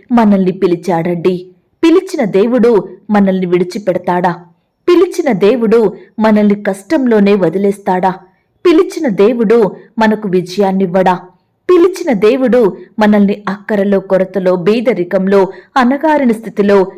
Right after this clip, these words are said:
ఏమాత్రం ఉంచడండి. గడిచిన సంవత్సరంలో నువ్వు దేవునిని అడగనందువలన ఏ మేలు పొందలేదేమో, ఎలాంటి ఆశీర్వాదములను నువ్వు అనుభవించలేదేమో,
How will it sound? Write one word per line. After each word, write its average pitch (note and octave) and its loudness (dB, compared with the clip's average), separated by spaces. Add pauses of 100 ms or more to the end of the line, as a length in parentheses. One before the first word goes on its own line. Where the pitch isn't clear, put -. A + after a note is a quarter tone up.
(180)
ఏమాత్రం G#3 0
ఉంచడండి. G3+ 0 (320)
గడిచిన G3 -2
సంవత్సరంలో G#3 0 (280)
నువ్వు D#4 0
దేవునిని C#4 0
అడగనందువలన A#3 0 (300)
ఏ F#3 2
మేలు A#3 2
పొందలేదేమో, G#3 0 (260)
ఎలాంటి D#4+ 0
ఆశీర్వాదములను B3+ 0 (260)
నువ్వు A#3 0
అనుభవించలేదేమో, G#3 0